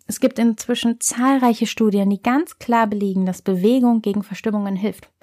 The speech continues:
Bei Bewegung wird ein Protein gebildet, das heißt B D N F, Brain Derived Neurotropic Factor. Das spielt übrigens auch in meinem Buch Die Entdeckung des Glücks eine ziemlich große Rolle. Für den Moment reicht es zu wissen, dass dieses Protein bei Bewegung gebildet wird und auf unser Gehirn wirkt.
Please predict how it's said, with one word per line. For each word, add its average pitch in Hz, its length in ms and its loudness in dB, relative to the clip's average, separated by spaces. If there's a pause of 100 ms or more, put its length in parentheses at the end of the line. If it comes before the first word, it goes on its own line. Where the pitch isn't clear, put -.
(220)
Bei 196 160 2
Bewegung 226 580 2
wird 214 260 0
ein 190 140 -2
Protein 254 600 2
gebildet, 233 460 4
das 202 140 -4
heißt 196 220 -4
B 202 80 0
D 185 80 0
N 180 120 -2
F, 226 300 -2 (140)
Brain 202 280 2
Derived 185 440 2
Neurotropic 190 580 -2
Factor. 262 380 -2 (680)
Das - 160 -2
spielt 240 240 0
übrigens 214 340 -2
auch - 180 -2
in 220 100 2
meinem 190 240 2
Buch 220 160 0
Die 202 140 -4
Entdeckung 196 440 2
des - 160 -8
Glücks 226 260 0
eine 196 220 -6
ziemlich 202 320 0
große 185 320 -4
Rolle. 185 320 0 (160)
Für - 100 -2
den 208 120 4
Moment 208 280 2
reicht 220 220 0
es - 100 -10
zu 190 160 -4
wissen, 190 220 0
dass 190 160 -4
dieses 214 260 -4
Protein 208 440 -2
bei 190 100 0
Bewegung 190 460 2
gebildet 180 500 -6
wird 190 300 -4 (320)
und 208 360 4
auf - 120 -16
unser 202 240 2
Gehirn 190 340 4
wirkt. - 340 -8